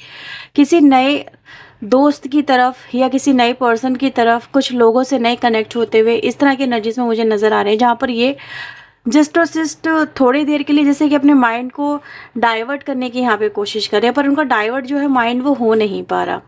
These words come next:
मैं यहाँ पे आपकी भी एनर्जी देख रही हूँ जो इस व्यक्ति को फील हो रही है कि यार देखो दर्द तो इस व्यक्ति ने भी बहुत सहा है, आपके पर्सन कह रहे हैं यार दर्द तो उसने भी बहुत सहा है और दर्द की पराकाष्ठा को अचीव किया है,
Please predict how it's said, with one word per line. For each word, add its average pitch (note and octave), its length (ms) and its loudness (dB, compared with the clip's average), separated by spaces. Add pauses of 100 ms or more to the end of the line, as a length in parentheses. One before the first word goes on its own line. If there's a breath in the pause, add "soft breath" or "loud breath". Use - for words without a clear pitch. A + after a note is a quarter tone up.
(920 loud breath)
मैं D#4+ 140 6
यहाँ D4+ 340 0
पे E4+ 80 -2
आपकी D4+ 360 -2
भी D#4+ 60 -6
एनर्जी C#4+ 300 0
देख C#4 140 0
रही C4+ 80 2
हूँ D4 100 6
जो C#4+ 100 4
इस C#4 120 -2
व्यक्ति B3+ 280 -2
को C#4+ 120 0
फील C4 280 -2
हो B3+ 100 2
रही A3+ 140 2
है B3+ 100 2
कि C4+ 120 -2
यार C4+ 360 2 (260)
देखो C4+ 200 0
दर्द A#3+ 340 0
तो C#4+ 80 0
इस B3+ 120 -4
व्यक्ति A#3 280 -2
ने A#3+ 60 0
भी B3 80 2
बहुत G3+ 260 0
सहा G3 180 -8
है, F#3 100 -4
आपके G3 200 -2
पर्सन A#3 260 -2
कह B3+ 100 0
रहे C4 100 2
हैं C#4 60 2
यार C4 120 0
दर्द A3+ 240 0
तो B3+ 200 0
उसने A#3 220 -4
भी A#3+ 160 2
बहुत G#3 280 -2
सहा G#3+ 180 -2
है G#3+ 160 -4 (520 loud breath)
और A#3 80 0
दर्द B3+ 280 0
की D#4 140 -6
पराकाष्ठा B3+ 800 -2
को C#4+ 180 -4
अचीव A3 420 -2
किया F#3 180 -6
है, F#3 200 -14